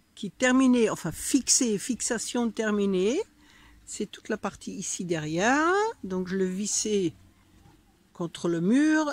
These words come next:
là et en bas, et aussi deux à l'extérieur. Heureusement, j'ai une perceuse qui marche bien. Euh, ensuite, euh, ben, avec le fil de fer, j'ai attaché à l'arbre.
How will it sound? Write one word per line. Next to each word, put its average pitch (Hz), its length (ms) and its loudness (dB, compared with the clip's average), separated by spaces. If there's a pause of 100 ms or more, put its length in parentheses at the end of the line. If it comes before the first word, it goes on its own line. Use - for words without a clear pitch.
là 208 440 2 (920)
et 202 160 2
en 202 80 2
bas, 185 540 0
et 233 100 -8
aussi 202 520 -6
deux 196 440 0
à - 140 -6
l'extérieur. 185 1000 -4
Heureusement, 190 600 0
j'ai 185 160 -2
une 180 100 -4
perceuse 190 400 -8
qui - 160 -10
marche 160 240 -8
bien. 220 220 -4 (2000)
Euh, 175 300 -2
ensuite, 262 720 2
euh, 180 180 0
ben, 170 200 -2
avec 185 280 -2
le 214 80 -4
fil 226 240 -2
de 214 100 0
fer, 208 540 0
j'ai 175 100 -2
attaché 175 480 -8
à 160 120 -6
l'arbre. 220 420 -4